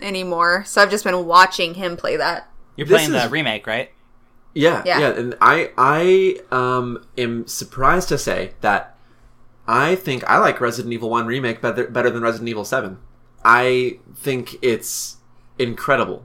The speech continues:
Speaker 3: One of the best games in that genre that I've been able to play. And I think it's really interesting to see you, uh,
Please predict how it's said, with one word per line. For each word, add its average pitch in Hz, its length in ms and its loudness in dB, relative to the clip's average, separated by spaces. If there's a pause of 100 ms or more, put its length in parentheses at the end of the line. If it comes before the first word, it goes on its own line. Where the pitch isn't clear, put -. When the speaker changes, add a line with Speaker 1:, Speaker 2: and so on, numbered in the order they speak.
(140)
Speaker 3:
One 123 180 -4
of 127 80 -6
the 123 60 -4
best 135 200 -2
games 139 260 -2
in 120 160 -6
that 117 240 -4
genre 110 360 -2
that 101 120 -4
I've 98 300 -4
been 117 120 -2
able 104 200 -4
to 98 60 -6
play. 101 460 -2
And 135 120 -2
I 147 40 -2
think 233 220 -8
it's - 160 -8
really 170 220 -2
interesting 117 760 -4 (340)
to 139 140 -8
see 143 600 -2
you, 123 840 -6 (100)
uh, 98 500 -2